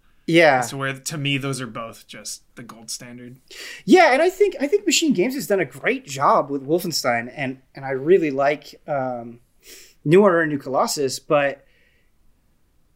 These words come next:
Speaker 1: <sighs> what's interesting about Wolfenstein is I feel like they kind of take this, this old school mentality and, and modernize it, and they make it feel really
Speaker 2: Mm-hmm.
Speaker 1: good. But I think what's so impressive about Doom Eternal to me is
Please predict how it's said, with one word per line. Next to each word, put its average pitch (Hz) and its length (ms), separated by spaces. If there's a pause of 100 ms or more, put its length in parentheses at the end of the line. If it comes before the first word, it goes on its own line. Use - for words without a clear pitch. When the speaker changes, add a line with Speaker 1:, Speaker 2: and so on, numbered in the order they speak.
(1040)
Speaker 1:
<sighs> - 400
what's 196 280
interesting 302 400
about 156 300
Wolfenstein 196 400
is 156 120
I 151 80
feel 214 200
like 208 140
they 170 120
kind 175 240
of - 80
take 160 420 (280)
this, 156 320
this 165 280
old 196 200
school 185 220
mentality 147 600
and, 127 220
and 123 160
modernize 151 540
it, 214 120
and 143 140
they 123 60
make 170 200
it 190 100
feel 147 160
really 123 160
Speaker 2:
Mm-hmm. - 80
Speaker 1:
good. 185 300 (380)
But 190 100
I 196 40
think 294 240
what's 214 240
so - 560
impressive 175 360
about 143 220
Doom 143 160
Eternal 135 360
to 123 140
me 127 520
is 131 720